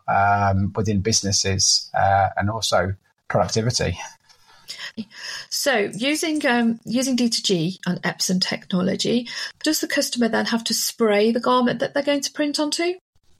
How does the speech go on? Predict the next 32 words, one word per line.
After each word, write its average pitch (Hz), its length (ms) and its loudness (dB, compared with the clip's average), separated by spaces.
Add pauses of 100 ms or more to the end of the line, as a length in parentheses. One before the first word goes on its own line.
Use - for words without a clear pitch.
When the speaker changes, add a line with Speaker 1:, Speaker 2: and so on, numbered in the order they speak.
(1500)
Speaker 1:
This 131 300 4
isn't 113 320 0
just, - 360 -2 (120)
uh, 104 800 2
relevant 113 480 2
to - 180 0
Epson 95 340 0
technology. 92 720 0
It's - 160 -2
relevant 101 380 0
to - 100 0
anyone 98 460 2
that's - 260 -2
D 113 160 -2
T 95 140 -4
G 101 180 -2
printing. 87 540 -4
So 104 240 2
Speaker 2:
Right, 190 280 0 (140)
yeah. 202 200 0
Speaker 1:
a - 40 -4
dark, 151 400 0
a 120 80 -4
dark 143 380 2
garment 117 420 0
will 104 120 -6
always 110 360 -2
need 110 160 -2
to - 80 -6
be 104 140 -2
pre-treated, 104 760 0 (400)
um, 92 640 2